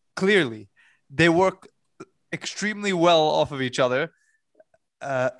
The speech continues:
Chris Paul is the, the, he's, uh, pro-, he's definitely, for sure, the best pick and roll ball handler in the league. And then DeAndre Ayton just as a, as a screener, as a roller,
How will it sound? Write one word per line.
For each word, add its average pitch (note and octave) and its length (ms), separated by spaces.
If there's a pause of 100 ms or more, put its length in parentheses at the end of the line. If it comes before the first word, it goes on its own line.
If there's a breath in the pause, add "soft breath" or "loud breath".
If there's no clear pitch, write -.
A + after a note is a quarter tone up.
Chris G3+ 280
Paul G3 520
is C#3 220
the, D3+ 500 (580)
the, D3 260 (140)
he's, D3+ 400 (180)
uh, C#3 380 (100)
pro-, F3+ 180
he's E3 180
definitely, D#3 600 (220)
for - 160
sure, C#3 300
the A#2 120
best D3+ 480 (360 soft breath)
pick F3+ 180
and E3 120
roll D3+ 280
ball C#3+ 380
handler C3 560
in D3 140
the C3 100
league. C3 440 (480 soft breath)
And C#3 120
then C3+ 140
DeAndre D3+ 460
Ayton D3 420
just C#3 240
as C3+ 180
a, C3+ 180
as C3+ 120
a B2+ 60
screener, D#3 720
as C3+ 180
a C3 80
roller, C3+ 480